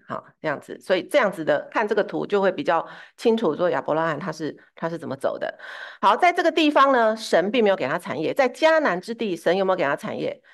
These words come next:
当时候他有，有说应许，神有应许要将这个地赐给他和他的后裔为业。可是他刚去的时候，那个地方又不是他的地方，所以他连立足之地都没有的。好，那，那个时候他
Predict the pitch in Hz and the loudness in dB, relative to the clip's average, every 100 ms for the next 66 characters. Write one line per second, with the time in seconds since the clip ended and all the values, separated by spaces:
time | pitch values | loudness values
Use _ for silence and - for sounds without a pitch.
0 | - _ _ 262 269 277 185 196 196 - | -20 _ _ 2 4 2 2 4 4 4
1 | - 170 - - 185 170 190 170 151 - | 2 0 -2 0 2 4 4 4 4 2
2 | 247 240 330 262 180 - 139 - - 156 | 2 4 2 2 0 -6 -10 -4 0 2
3 | 156 147 359 277 185 - 123 202 185 190 | 2 0 2 0 0 -4 -4 0 2 0
4 | 185 180 170 190 - - 254 254 - 190 | 0 -2 -2 -6 -8 -4 -2 -2 -2 -2
5 | 208 165 - 165 170 160 165 147 - 156 | 0 -2 -2 0 2 0 0 -4 -2 -4
6 | - - - - - 277 359 - 349 311 | -4 -8 -20 -4 0 0 2 0 4 6
7 | 330 320 - 302 214 185 185 226 160 147 | 4 0 -2 2 4 2 2 4 2 0
8 | - _ 381 370 294 262 254 247 202 208 | -10 _ 2 2 2 4 4 4 2 0
9 | 208 208 180 151 170 147 131 135 - - | -2 0 -2 -2 -4 -2 -2 -4 -14 -8
10 | - 349 330 294 220 277 302 240 190 - | 0 2 4 4 4 4 2 0 -4 -6
11 | - 240 233 202 185 180 143 143 139 - | -10 -6 -4 0 2 2 0 0 -2 -2
12 | - - _ - 127 - - - 294 - | -4 -4 _ -4 -4 -6 -10 2 4 4
13 | 392 320 285 269 247 262 | 2 2 4 2 4 2